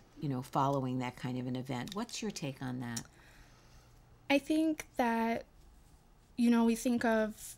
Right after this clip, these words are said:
Speaker 2: bullying in the past as something that happened at school or when you were walking home from school, but when you got home, you were safe. You were in a place where hopefully your,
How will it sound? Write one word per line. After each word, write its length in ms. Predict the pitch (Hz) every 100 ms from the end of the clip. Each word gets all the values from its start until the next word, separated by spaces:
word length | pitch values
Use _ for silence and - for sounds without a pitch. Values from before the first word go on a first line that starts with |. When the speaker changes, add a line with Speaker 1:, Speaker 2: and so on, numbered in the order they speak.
| -
Speaker 2:
bullying 560 | 233 208 202 208 202
in 100 | 202
the 80 | 202
past 420 | - 202 196 -
as 80 | 214
something 380 | - 214 196 202
that 140 | 185
happened 440 | - 208 208 196 190
at 160 | 190
school 720 | - - 185 202 196 208 - -
or 560 | 196 185 185 190 196 -
when 120 | 214
you 100 | 202
were 120 | 196
walking 300 | 196 190 208
home 160 | 202 190
from 180 | - 202
school, 260 | - 190
but 160 | 202 202
when 120 | 208
you 100 | 196
got 220 | 190 -
home, 260 | 220 202 196
you 80 | 196
were 220 | 196 202 - -
safe. 460 | - - - -
You 80 | 214
were 300 | 214 - - -
in 120 | 233
a 60 | 202
place 400 | - 185 185 -
where 240 | 202 202 - - -
hopefully 360 | 220 - 233 214
your, 280 | 208 -